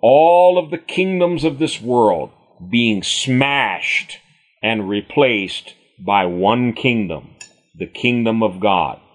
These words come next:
We need to stop putting our trust in politicians,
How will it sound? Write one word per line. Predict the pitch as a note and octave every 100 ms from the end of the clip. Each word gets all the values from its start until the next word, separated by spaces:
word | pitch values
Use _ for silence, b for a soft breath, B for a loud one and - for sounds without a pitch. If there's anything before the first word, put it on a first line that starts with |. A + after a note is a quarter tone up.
| b b b
We | G2+ E3 A#3
need | G#3+ F#3 F#3+ D3+
to | -
stop | - - - - D3+ F#3+ G3+ - _ _ _ _ _
putting | - D#3+ E3+ E3+
our | E3+ D3 D3 C#3+
trust | - - G#2 F#2+ - - - - _ _ _
in | G2+ F#2 D#2
politicians, | - A#2 A2 F#2 - F3+ F#3 F#3+ G3+ F#3+ G3 F3 -